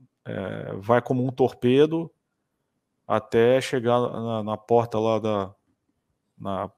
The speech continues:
na entrada da baía, da, da base inimiga, e, e fica lá esperando. Normalmente usada pra pegar submarino, né, da, inimigo, né?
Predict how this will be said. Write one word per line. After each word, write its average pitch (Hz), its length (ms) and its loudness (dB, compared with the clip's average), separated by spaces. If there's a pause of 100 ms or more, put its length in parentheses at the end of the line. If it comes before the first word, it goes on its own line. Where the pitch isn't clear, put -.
(140)
na 107 200 -6
entrada 117 400 6
da 107 180 0
baía, 110 500 2
da, 95 200 -10
da 101 180 -6
base 107 320 0
inimiga, 110 460 -4
e, 127 260 -4
e 123 160 -10
fica 113 340 -8
lá 113 160 -4
esperando. 110 640 -8 (1000)
Normalmente 131 420 -4
usada 139 280 0
pra 131 640 -2 (1000)
pegar 120 320 0
submarino, 120 880 -2 (480)
né, 110 280 -8
da, 101 260 -12 (260)
inimigo, 104 540 -4
né? 104 180 -4